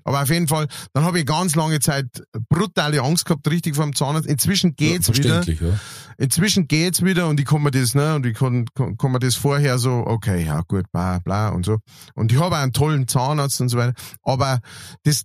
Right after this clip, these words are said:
Speaker 1: das liegt einfach tief, tief drin. Und ich glaub, wenn ich sowas dann hätte und dann diese Schmerzen, ähm, dann, dann war das wieder, war das wieder hundertprozentig da. Dann lieber,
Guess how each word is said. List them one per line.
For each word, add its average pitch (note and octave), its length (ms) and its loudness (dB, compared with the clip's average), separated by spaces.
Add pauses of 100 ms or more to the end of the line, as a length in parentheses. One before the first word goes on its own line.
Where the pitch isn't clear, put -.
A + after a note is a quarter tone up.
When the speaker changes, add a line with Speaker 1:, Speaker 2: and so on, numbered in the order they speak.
Speaker 1:
das E3 180 0
liegt F3 300 2
einfach C3+ 280 0
tief, D3 280 2 (240)
tief D3+ 260 2
drin. B2+ 260 0
Und C3 60 2
ich C3 100 0
glaub, D3+ 220 -2
wenn D3+ 140 0
ich C3 120 0
sowas E3+ 400 0
dann C3 200 0
hätte C#3 400 0 (260)
und A#2+ 180 -2
dann C3+ 140 0
diese D#3 260 2
Schmerzen, C3+ 840 0 (580)
ähm, A#2+ 520 2 (280)
dann, G#2 420 -2 (140)
dann G#2+ 200 2
war G#2+ 120 2
das G2+ 180 -2
wieder, F#2+ 420 0
war G#2 140 0
das F#2+ 140 0
wieder G2+ 180 2
hundertprozentig G2 760 0
da. F#2 120 0
Dann A#2 240 2
lieber, A2+ 460 2